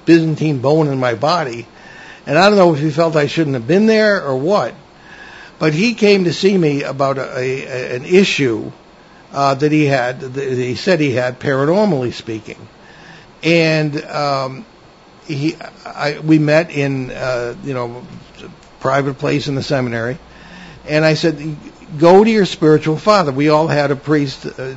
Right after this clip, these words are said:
generally a priest or a monk, who was our spiritual father. I said, "Go to your spiritual father with this."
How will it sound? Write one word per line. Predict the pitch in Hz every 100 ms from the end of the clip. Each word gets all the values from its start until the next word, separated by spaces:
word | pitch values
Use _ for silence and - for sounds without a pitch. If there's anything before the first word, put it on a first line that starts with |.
| 127
generally | 151 160 131
a | 123
priest | 143 139 135
or |
a | 120
monk, | 117 160 139 127 - - - - -
who | 143
was | 143 127
our | 131
spiritual | - - 123 107
father. | 110 151 180 135 - - - - - - -
I |
said, | 139 151 135
"Go | 139 190
to | 208
your | 202
spiritual | - 190 165 175
father | 196 196 202 143
with | 110
this." | 58 -